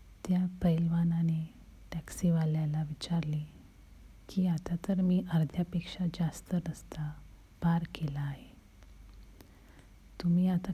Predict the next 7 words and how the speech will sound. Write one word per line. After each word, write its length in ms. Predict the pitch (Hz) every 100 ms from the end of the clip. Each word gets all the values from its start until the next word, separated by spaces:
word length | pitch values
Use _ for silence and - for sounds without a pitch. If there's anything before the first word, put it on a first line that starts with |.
| -
किती 240 | 175 -
पैसे 380 | 175 170 151 170
घेणार?" 500 | 151 147 143 143 - - - - - - - - - - - - - - - - - - - - - - - - - - - - -
टॅक्सीवाला 640 | 165 - - 180 175 175
म्हणाला, 460 | 180 170 170 175 175
"चारशे 500 | 170 185 170 - 190
रुपये." 380 | 160 - 147